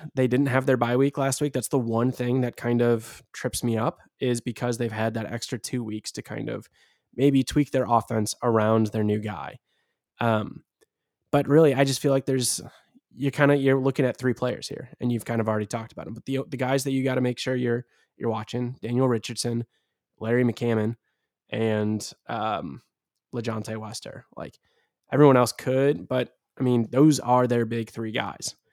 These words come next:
And so just lock that down and, you know, feeling good. So I think this is a win. I think we win by, uh,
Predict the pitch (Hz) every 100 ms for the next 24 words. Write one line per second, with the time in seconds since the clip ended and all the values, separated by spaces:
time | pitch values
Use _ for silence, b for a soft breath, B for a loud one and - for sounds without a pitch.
0 | _ _ - 117 120 117 117 117 120 120
1 | 127 117 123 123 151 151 - 113 110 110
2 | - - 139 - 143 139 151 - 135 _
3 | - - - _ b b b b - 165
4 | 165 147 139 131 131 123 123 123 139 131
5 | 120 117 113 107 110 107 104 _ _ _
6 | _ _ _ _ _ _ - 117 113 110
7 | 107 107 104 107